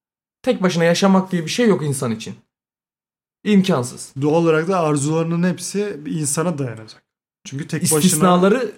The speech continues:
Speaker 1: istisnaları göz
Speaker 2: bir
Speaker 1: ardı
Speaker 2: anlamı
Speaker 1: ediyorum.
Speaker 2: yok.
Speaker 1: Tek başına yaşayan insan belki vardır. Yıllardır tek başına yaşıyordur. Tek, sadece yiyeceğini kendi yetiştiriyordur,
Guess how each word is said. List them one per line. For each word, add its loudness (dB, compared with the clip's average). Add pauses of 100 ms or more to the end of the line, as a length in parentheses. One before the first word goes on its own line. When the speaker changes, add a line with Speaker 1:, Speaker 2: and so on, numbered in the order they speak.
Speaker 1:
istisnaları 0
göz 4
Speaker 2:
bir -2
Speaker 1:
ardı 4
Speaker 2:
anlamı 4
Speaker 1:
ediyorum. -2
Speaker 2:
yok. -10
Speaker 1:
Tek -2
başına 0
yaşayan -2
insan -4
belki 0
vardır. -6 (680)
Yıllardır 0
tek -4
başına -2
yaşıyordur. -8 (120)
Tek, -4 (380)
sadece 0 (220)
yiyeceğini -6
kendi -2 (140)
yetiştiriyordur, -4